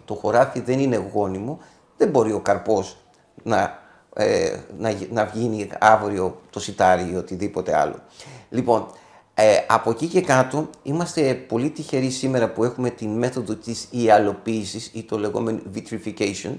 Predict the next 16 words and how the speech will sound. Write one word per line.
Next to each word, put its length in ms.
γιατί 500
παλιά 360
υπήρχε 520
μία 240
άλλη 120
μέθοδος 260
που 120
δεν 140
μας 220
έδινε 280
τόσο 360
καλά 240
αποτελέσματα. 920
Σήμερα 680
φτάνουμε 480
σχεδόν 840